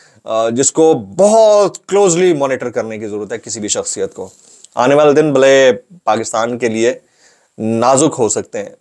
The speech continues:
वैसे तो, अ, यूएन, अ, जो रिपोर्ट है, उसके मुताबिक पाकिस्तान की महंगाई दो हज़ार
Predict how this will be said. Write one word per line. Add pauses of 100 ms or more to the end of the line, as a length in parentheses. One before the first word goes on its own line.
वैसे
तो,
अ, (640)
यूएन, (180)
अ,
जो
रिपोर्ट
है, (100)
उसके
मुताबिक
पाकिस्तान
की
महंगाई
दो
हज़ार